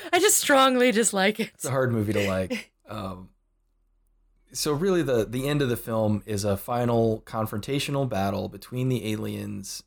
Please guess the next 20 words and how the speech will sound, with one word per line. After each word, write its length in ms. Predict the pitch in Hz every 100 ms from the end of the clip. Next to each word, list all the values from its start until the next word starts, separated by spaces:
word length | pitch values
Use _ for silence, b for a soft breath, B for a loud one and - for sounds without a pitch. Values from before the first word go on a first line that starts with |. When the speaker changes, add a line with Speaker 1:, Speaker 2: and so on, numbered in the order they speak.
| _
Speaker 2:
and 500 | 101 98 95 92 92 - - _ _ _ _ _ _ _ _ _ _ -
the, 280 | 101 98 95
the 220 | 95 90 _ _
ragtag 800 | 104 107 110 95 - 110 107 101
group 240 | - 107
of 100 | -
<laughs> 0 |
survivors 1040 | - - 113 104 - - 110 101 98 - - _ -
in 280 | 190 107 104
a 80 |
nondescript 800 | 104 95 104 110 107 - 110 -
warehouse 840 | 107 104 104 101 104 104 - - - _ _ _ _ _ _ _
loading 420 | 117 110 110 104
dock, 460 | 101 98 95 101 - _ _ _ _
uh, 160 | 104 98
is 180 | - - -
what 120 | 104
it 100 | 107
looks 240 | 117 -
like. 380 | 117 104 101